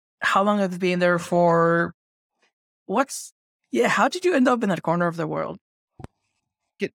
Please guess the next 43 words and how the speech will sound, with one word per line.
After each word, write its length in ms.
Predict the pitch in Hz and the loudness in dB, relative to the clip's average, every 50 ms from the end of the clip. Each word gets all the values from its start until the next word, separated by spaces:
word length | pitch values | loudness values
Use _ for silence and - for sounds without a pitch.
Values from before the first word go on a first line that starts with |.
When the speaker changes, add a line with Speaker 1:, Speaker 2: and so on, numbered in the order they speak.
| _ _ - | _ _ -4
Speaker 2:
normally 380 | 190 190 208 208 208 208 202 | 0 0 2 2 2 2 0
falls 380 | - - 180 170 165 165 151 143 | 0 2 2 4 4 4 2 0
into 240 | 156 151 143 - 143 | -2 -2 -2 -4 -4
one 200 | 127 131 135 131 | -2 -2 -2 -2
or 100 | 131 127 | -2 -4
two 480 | - - - 135 131 127 123 123 120 - _ _ _ _ | -6 -8 -6 -6 -4 -4 -6 -6 -8 -12 _ _ _ _
different 260 | - 135 - 135 127 | -8 -6 -4 -4 -6
situations. 800 | - 139 120 - 123 117 120 131 - - 156 156 151 - - - - _ _ | -6 -8 -8 -4 -4 -2 -2 -2 -4 -4 -4 -4 -4 -6 -10 -14 -16 _ _
So 440 | - - - 147 131 131 127 127 - _ | -14 -8 -4 -4 -2 -2 -4 -6 -8 _
one 400 | 151 151 165 180 175 170 170 170 | -6 0 2 4 4 4 2 2
is 360 | 160 156 151 147 - - - _ | 0 0 0 -2 -4 -8 -10 _
you 100 | 151 139 | -10 -2
fall 200 | - 156 147 151 | 0 2 2 2
in 80 | 143 | 2
love 160 | 147 143 139 131 | 2 0 0 -2
with 100 | 127 135 | -4 -6
a 40 | |
girl 200 | 123 131 127 123 | -2 0 0 2
or 100 | 127 120 | 2 0
a 40 | 117 | 0
guy, 400 | 110 117 107 107 101 98 104 107 - | 2 2 2 2 2 0 -2 -4 -8
and 420 | 143 127 117 113 113 110 107 104 - - - 107 | -8 -6 -4 -2 -2 -4 -4 -6 -10 -12 -10 -8
the 140 | 123 113 | -4 -2
other 180 | 156 170 170 156 | -2 0 0 0
one 180 | 143 135 127 117 | 0 0 0 -2
is 260 | 113 107 - - - _ _ | -4 -6 -8 -10 -12 _ _
for 80 | 107 | -4
work. 360 | 95 92 67 - - - - - _ - _ _ _ _ _ _ _ _ _ - | -2 -2 -2 -2 -6 -12 -20 -20 _ -20 _ _ _ _ _ _ _ _ _ -4
And 360 | 127 127 127 123 123 117 113 - - - _ | -2 0 0 0 -2 -4 -6 -12 -16 -10 _
I 100 | 147 185 | -2 0
had 140 | 202 196 - | 0 0 -2
failed 420 | - - 165 165 165 165 165 147 | -2 0 0 2 2 0 0 -2
my 240 | 147 139 135 131 131 | -2 -2 0 0 -2
most 380 | 123 120 123 131 127 - - - | -4 -4 -4 -4 -4 -4 -6 -6
recent 360 | 135 139 151 - 156 131 - | -6 -6 -6 -4 -4 -6 -6
startup. 460 | - - - 135 135 131 131 127 - - _ _ _ 113 | -6 -4 -2 0 0 2 0 -2 -2 -8 _ _ _ -6
Uh, 300 | 120 120 120 120 113 - | -4 -2 -2 -2 -4 -4
I 160 | 127 127 127 | -4 -4 -4
was 300 | 127 123 123 120 - - - | -2 -4 -6 -6 -8 -8 -6
at 120 | 139 139 - | -6 -6 -6
the 100 | 151 127 | -6 -4
Washington 540 | 123 131 131 131 - 147 131 - 120 113 - | -2 -2 -2 0 -2 -6 -6 -6 -8 -10 -4
Post. 400 | - 165 175 180 170 - - | -2 0 0 0 -2 -6 -10